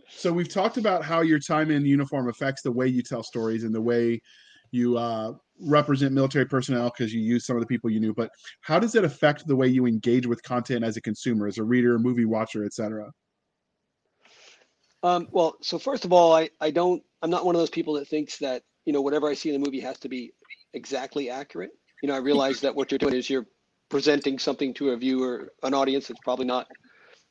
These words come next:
Speaker 2: um, not that, um, military. Um, I do like to see things that are fairly accurate. Um, you know, I, I don't like to see, um, like, incredible shots done, um, you know, where,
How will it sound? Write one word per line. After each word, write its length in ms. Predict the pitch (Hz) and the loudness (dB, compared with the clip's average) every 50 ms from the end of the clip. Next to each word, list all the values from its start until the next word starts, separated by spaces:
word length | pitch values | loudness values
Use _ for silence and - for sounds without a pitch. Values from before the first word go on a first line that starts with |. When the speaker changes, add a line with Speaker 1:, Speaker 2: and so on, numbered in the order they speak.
| _ _ - | _ _ -4
Speaker 2:
um, 280 | 139 131 123 120 123 | -2 -2 -2 -2 -2
not 200 | 127 131 131 123 135 | 0 0 0 0 0
that, 200 | 131 123 107 - _ - | -2 -4 -4 -6 _ -6
um, 260 | 131 123 120 120 123 - - - _ _ _ | -6 -6 -6 -8 -10 -14 -18 -20 _ _ _
military. 540 | 139 139 139 139 - - 147 143 139 135 - - - - - - - - - - - | -2 0 0 0 -2 -2 -2 -2 -2 -4 -8 -14 -20 -20 -20 -20 -20 -20 -20 -4 2
Um, 200 | 156 156 151 147 | 4 4 4 6
I 100 | - 156 | 4 4
do 220 | 156 - 202 240 233 | 4 4 4 6 8
like 200 | 208 190 185 - | 8 8 8 6
to 80 | 175 | 2
see 200 | - - 185 175 | 0 0 -2 -2
things 320 | 165 - 175 185 190 151 - | 0 2 2 2 2 2 2
that 100 | 175 165 | 4 4
are 80 | 160 | 4
fairly 440 | - - - 170 165 175 180 170 151 | 2 2 0 2 2 2 2 0 0
accurate. 360 | 160 165 160 - 208 233 226 - _ _ _ _ _ _ _ _ _ _ _ - | -2 -4 -4 -4 -6 -6 -6 -10 _ _ _ _ _ _ _ _ _ _ _ 0
Um, 400 | 156 156 156 156 156 151 151 - _ | 4 4 4 4 4 2 -2 0 _
you 80 | 185 170 | 6 8
know, 160 | 165 156 151 | 10 10 10
I, 80 | 147 151 147 151 | 8 6 6 4
I 40 | 156 | 4
don't 140 | 156 160 151 | 4 4 4
like 140 | 156 151 - | 2 2 0
to 80 | 156 | -2
see, 360 | - - 160 151 147 143 139 | -2 0 2 2 4 4 4
um, 200 | 139 135 131 135 | 4 4 2 0
like, 220 | 131 143 131 - - | -2 -4 -4 -4 -6
incredible 460 | 127 - - 147 151 151 131 139 131 | -6 -2 2 2 2 2 2 0 -4
shots 480 | - - - 147 131 139 - - - - | -4 -2 0 2 2 2 0 -4 -10 -6
done, 420 | - 151 139 139 135 139 165 165 - _ _ - _ _ _ _ _ _ _ _ _ 143 | -4 -2 -2 -2 -2 -4 -6 -8 -12 _ _ -20 _ _ _ _ _ _ _ _ _ -4
um, 540 | 143 139 139 135 135 135 135 131 139 143 127 139 190 320 - _ _ | -2 -2 -2 -2 -2 -4 -4 -6 -6 -8 -12 -14 -14 -14 -14 _ _
you 100 | 160 147 | 0 0
know, 140 | 139 127 127 | 0 0 0
where, 240 | 127 127 127 131 | -2 -4 -6 -6